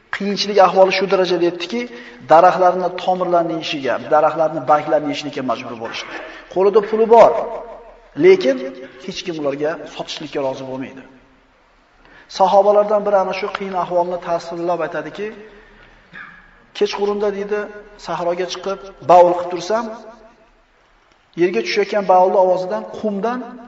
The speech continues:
bir narsani ovozi eshitildi", deydi. Darrov tiklab qarasam, so'yilgan hayvonni terisidan kesib tashlab yuborilgan bir parcha ekan, deydi. Ozgina teri. Shoshganimcha oldim, yuvib, tozalab, kuydirib o'tda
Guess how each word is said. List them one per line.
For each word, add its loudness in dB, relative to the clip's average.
bir -8
narsani 0
ovozi -2
eshitildi", -10
deydi. -18
Darrov 6
tiklab 0
qarasam, -4
so'yilgan 6
hayvonni 2
terisidan 4
kesib -4
tashlab -4
yuborilgan -2
bir -4
parcha -10
ekan, -10
deydi. -20
Ozgina -4
teri. -2
Shoshganimcha 2
oldim, 6
yuvib, 6
tozalab, 4
kuydirib 0
o'tda 0